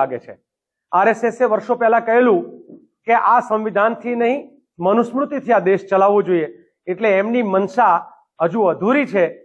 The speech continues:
એટલે સંવિધાનને અને સંવિધાનના રચેતાનું અપમાન કરીને એ indirectly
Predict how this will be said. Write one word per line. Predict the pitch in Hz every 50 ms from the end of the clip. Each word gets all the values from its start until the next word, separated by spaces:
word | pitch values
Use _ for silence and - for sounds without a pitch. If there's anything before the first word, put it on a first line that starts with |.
| _ _ -
એટલે | 190 185 202
સંવિધાનને | 180 - 185 190 202 208 170 190 190 226 240 254 262 269
અને | 269 262 262 247
સંવિધાનના | - 208 208 214 214 196 208 226 233 233 233 208 185
રચેતાનું | 190 - - 226 220 233 226 226 233 226 208 185
અપમાન | 190 - - 214 226 233 233 233 226
કરીને | 233 233 233 233 220 202 180 180 185 - _ _ _ _ _ _ -
એ | 196 214 214 208
indirectly | 214 208 233 247 262 254 254 247 - 202 196 190